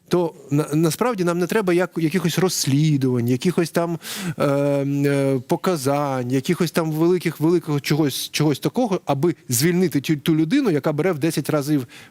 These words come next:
менше державі мита, е, з того ж самого коду товару. Нехай він іде, прийде інша людина сюди, і, е, буде забезпечувати принаймні рівний підхід до, до одного і того ж самого бізнесу. Е,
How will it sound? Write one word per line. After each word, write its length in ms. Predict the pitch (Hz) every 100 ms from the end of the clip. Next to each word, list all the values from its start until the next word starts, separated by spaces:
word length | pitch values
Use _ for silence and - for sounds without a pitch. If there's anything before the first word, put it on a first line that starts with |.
| -
менше 440 | 160 139 - 131 117 _
державі 460 | 127 135 139 127 135
мита, 340 | 226 285 156 - - - - _ _ _
е, 160 | 139 135
з 120 | -
того 320 | - - 208 196
ж 100 | -
самого 320 | 175 175 147
коду 240 | 156 147
товару. 360 | 139 127 101 104
Нехай 320 | 139 151 240
він 200 | 175 165 165
іде, 480 | 160 127 127 208 277 _ _ _
прийде 320 | 170 196 143
інша 400 | 156 143 127 185
людина 320 | 208 233 247
сюди, 300 | - 269 262 262 _ _ _ _ _ -
і, 240 | 269 294 220
е, 220 | 175 165 160 156 147 151
буде 440 | 139 143 139 214 202
забезпечувати 680 | 151 143 - 185 160 147 135
принаймні 440 | - 147 170 156
рівний 260 | 143 165 143
підхід 380 | - - 220 151
до, 160 | 135
до 240 | 131 139 123 - 160
одного 320 | 139 147 156
і 40 | 139
того 160 | 143
ж 60 | 127
самого 300 | 156 143 135
бізнесу. 440 | 120 107 104 - - - - - _ -
Е, 280 | 135 131